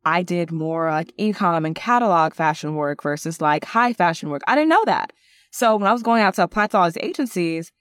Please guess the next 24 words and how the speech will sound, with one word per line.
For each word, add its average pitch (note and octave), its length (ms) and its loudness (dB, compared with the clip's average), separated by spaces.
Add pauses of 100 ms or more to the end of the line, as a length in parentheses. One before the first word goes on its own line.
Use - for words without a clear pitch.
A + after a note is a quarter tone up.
these F4+ 240 -2
were D#4 80 2
high C4 220 0
fashion C4+ 340 0
agencies. G#3 720 -2
This F#3+ 240 -2
was, D4 120 -2
like, A#3+ 220 0
your G#3+ 160 2
Wilhelmina A#3+ 480 2
Miami, G#3+ 500 2
your F#3+ 200 0
Next, G#3 420 0
your G3 140 2
Elite. G#3 440 0 (300)
And A3 240 2
they F#3+ 320 0
do D#4 220 -4
a G#3 100 2
lot E3 240 2
of A#3 120 0
high G#3+ 180 -2
fashion G3 380 -2
work. G3+ 320 -2